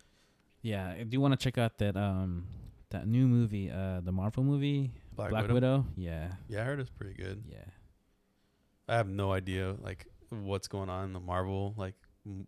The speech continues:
Speaker 2: scene. Like, I don't even know what it's about, if it's how it ties into the other
Speaker 1: I think,
Speaker 2: movies.
Speaker 1: I think this is supposed to be, like, before, like, this is her origin story kinda
Speaker 2: Got
Speaker 1: thing.
Speaker 2: it.
Speaker 1: Yeah.
Speaker 2: Scarlett Johansson still?
Speaker 1: Yeah.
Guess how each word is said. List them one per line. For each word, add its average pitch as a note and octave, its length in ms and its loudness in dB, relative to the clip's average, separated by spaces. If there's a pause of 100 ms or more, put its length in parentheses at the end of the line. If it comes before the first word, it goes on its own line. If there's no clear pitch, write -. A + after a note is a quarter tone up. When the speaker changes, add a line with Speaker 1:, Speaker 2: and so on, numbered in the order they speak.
(140)
Speaker 2:
scene. G2+ 320 -6
Like, F#2 140 0
I F#2+ 60 4
don't A2 100 4
even G2 120 2
know F#2+ 100 2
what F#2+ 140 2
it's - 140 -6
about, G2 380 4
if - 40 -8
it's - 140 -10
how G2 180 4
it F#2 80 0
ties F#2 280 0
into F#2+ 280 -6
the G2 240 -6
other G2 280 -6 (500)
Speaker 1:
I A2 60 -4
think, G2+ 160 -2
Speaker 2:
movies. G2+ 400 0
Speaker 1:
I G#2+ 100 0
think A#2+ 220 2
this A2 180 0
is G2 100 -2
supposed F#2+ 400 4
to F2+ 60 -6
be, F2+ 220 -2
like, E2 220 -6
before, E2+ 580 -4
like, F2 160 -4
this B2 160 0
is B2 160 -2
her G#2 120 2
origin F2 440 -2
story D2+ 460 -6 (540)
kinda E2 180 -6
Speaker 2:
Got G2 240 2
Speaker 1:
thing. G2 80 -2
Speaker 2:
it. E2 220 -8
Speaker 1:
Yeah. E2 260 -6 (260)
Speaker 2:
Scarlett G#2 380 2
Johansson G2+ 420 -2
still? A2 400 -2
Speaker 1:
Yeah. E2 300 -8